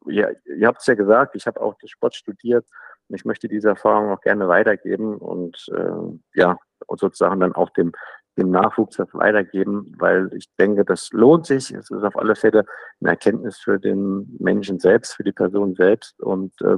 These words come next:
das gute Miteinander, das, das freut mich ja heute noch. Ich habe auch, äh, überlegt, ähm, mit vielen den Kontakt international, also nicht nur in den deutschen Athleten, sondern auch international.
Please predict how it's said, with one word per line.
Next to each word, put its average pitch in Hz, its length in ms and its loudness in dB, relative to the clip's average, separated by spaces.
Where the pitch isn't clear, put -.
das 104 160 0
gute 123 200 4
Miteinander, 98 520 2
das, 95 280 0
das - 180 -4
freut - 260 2
mich 101 100 -2
ja 95 80 2
heute 90 240 4
noch. 104 140 -2
Ich 98 100 -6
habe - 180 0
auch, 90 180 0
äh, - 60 0
überlegt, 98 580 4
ähm, 98 580 -4
mit 98 200 -8
vielen 113 540 2
den 101 180 2
Kontakt - 560 -4
international, 104 800 2
also 90 140 -8
nicht 135 120 -6
nur 156 80 -2
in 123 40 -2
den 110 80 -6
deutschen 117 280 -2
Athleten, 98 300 -6
sondern 95 180 -8
auch 90 60 -10
international. 98 640 -4